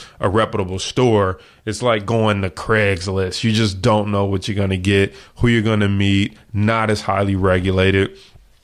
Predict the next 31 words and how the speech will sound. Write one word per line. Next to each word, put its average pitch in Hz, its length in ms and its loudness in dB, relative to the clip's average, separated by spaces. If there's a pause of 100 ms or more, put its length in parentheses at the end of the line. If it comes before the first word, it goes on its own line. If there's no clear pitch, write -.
(360)
So 117 440 0 (260)
these 143 180 2
stocks 135 300 0
are 120 40 -8
gonna 123 180 0
be 113 240 -4
on 117 180 0
the 113 80 -2
nisa 107 540 -2 (100)
and 127 220 2
the 110 40 2
Nasdaq. 101 680 0 (880)
The 131 240 0
other 170 460 2 (360)
thing 147 240 0
about 123 280 0
using 113 380 2 (140)
options 127 600 0
to - 100 -8
control 123 480 0
some 127 260 -2
of 113 60 0
the 107 60 0
better 104 260 0
stocks 175 600 -2 (460)
is 120 260 -2
that 123 480 0 (500)
when 135 140 0
you 156 100 -2
look 202 260 -2
at, 185 440 -2